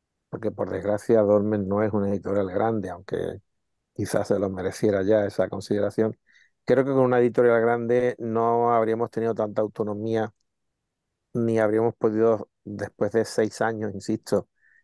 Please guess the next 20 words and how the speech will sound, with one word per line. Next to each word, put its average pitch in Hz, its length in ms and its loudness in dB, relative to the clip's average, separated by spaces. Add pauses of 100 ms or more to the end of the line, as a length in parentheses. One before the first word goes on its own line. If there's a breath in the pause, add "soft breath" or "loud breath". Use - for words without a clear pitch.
(120)
que 107 120 0
son 110 260 2
más 110 320 0
de, 107 800 2
creo 113 180 -2
que 120 80 -2
el 120 80 2
otro 120 180 2
día 117 100 2
hicimos 117 280 -2
un 107 100 -4
cálculo, 113 520 -4 (340 soft breath)
más 107 180 -2
de 110 100 4
veinte 110 300 0
mil 110 220 0
páginas, - 640 -4 (1120)
traducidas, 107 800 2
rotuladas, 104 800 2
restauradas. 107 760 0